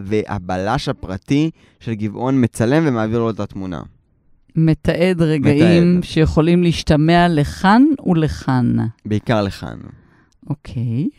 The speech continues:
Speaker 2: זה מה שהיה בפרקים הקודמים. ובפרק הזה
Speaker 1: הפרק הזה בשיר שלנו. גלי ודורון מדברים על זה שנינט תתק-,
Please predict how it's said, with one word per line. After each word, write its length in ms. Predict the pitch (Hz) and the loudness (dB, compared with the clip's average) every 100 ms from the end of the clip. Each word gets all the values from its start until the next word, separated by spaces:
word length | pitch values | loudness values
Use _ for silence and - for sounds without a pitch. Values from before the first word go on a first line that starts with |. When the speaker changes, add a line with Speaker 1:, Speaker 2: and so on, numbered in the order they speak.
| _ _ _ | _ _ _
Speaker 2:
זה 220 | - 156 | 0 4
מה 120 | 185 180 | 6 4
שהיה 240 | 180 160 | 4 4
בפרקים 400 | 156 - 147 151 | 2 0 0 2
הקודמים. 560 | 156 180 196 190 135 143 - | 2 4 4 6 4 2 0
ובפרק 640 | 143 135 - 143 139 160 | 2 2 0 -2 0 -2
הזה 500 | 160 131 120 117 135 254 _ _ | -2 0 -2 0 -2 -4 _ _
Speaker 1:
הפרק 400 | - - 160 175 | -6 2 2 4
הזה 440 | 180 135 120 117 120 - | 2 2 2 2 0 -4
בשיר 360 | 127 143 120 104 | 0 0 0 -2
שלנו. 500 | 98 85 71 64 60 - - _ _ _ _ _ _ _ _ _ _ _ _ _ _ _ _ _ _ 123 | -4 -8 -8 -12 -16 -20 -20 _ _ _ _ _ _ _ _ _ _ _ _ _ _ _ _ _ _ 0
גלי 220 | 147 185 | 4 4
ודורון 380 | 160 120 123 135 | 2 0 0 0
מדברים 540 | 131 123 110 110 123 | 0 -2 -2 -2 -2
על 100 | 107 | -2
זה 120 | 104 | -2
שנינט 560 | 113 127 104 107 113 - | -2 -2 -2 -2 -4 -6
תתק-, 380 | - 110 - 113 | -14 -16 -6 -6